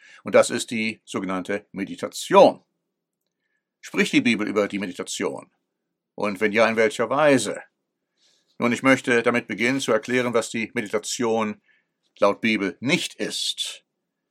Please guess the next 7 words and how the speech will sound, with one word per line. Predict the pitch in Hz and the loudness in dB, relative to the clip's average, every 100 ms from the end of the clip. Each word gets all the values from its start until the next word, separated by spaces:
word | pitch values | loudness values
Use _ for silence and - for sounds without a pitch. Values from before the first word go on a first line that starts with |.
| _ _ - | _ _ -16
Es | 110 | 0
kann | 135 | 2
nicht | 127 147 | 4 0
um | 139 120 | 0 0
eine | 110 110 104 | 0 -2 -4
fernöstliche | - - 127 120 - 139 - 113 117 107 | 0 0 0 -2 0 0 -2 -6 0 0
Praktik | - - 139 - 113 - - | 0 2 2 2 -8 -10 -16